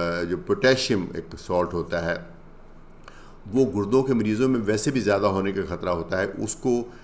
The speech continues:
ये ज़्यादा कर सकती है। अगरचे इसी तर्ज की जो पहली सी अद्वियात हैं, उनकी निस्बत इसका पोटेशियम बढ़ाने का जो अमल है वो, अ,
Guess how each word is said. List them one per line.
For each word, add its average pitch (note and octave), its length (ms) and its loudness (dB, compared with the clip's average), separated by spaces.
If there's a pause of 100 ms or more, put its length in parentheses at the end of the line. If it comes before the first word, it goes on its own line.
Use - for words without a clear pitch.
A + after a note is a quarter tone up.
(140)
ये G2 160 2
ज़्यादा F#2+ 300 4
कर A#2 180 -2
सकती A#2+ 280 -4
है। C3 100 2
अगरचे D#3 280 2
इसी D#3+ 340 -2
तर्ज C3 300 0
की C3+ 140 -2
जो C3 120 0
पहली C#3+ 340 0
सी E3+ 160 2
अद्वियात G2 560 2
हैं, B2 260 -2 (600)
उनकी F#3 540 2
निस्बत C3 640 2
इसका C3+ 340 0
पोटेशियम A#2 580 0
बढ़ाने F2+ 360 0
का F#2 540 -2 (140)
जो F2 100 -2
अमल F#2 340 0
है F2+ 280 0
वो, F#2+ 340 2
अ, G2 120 -8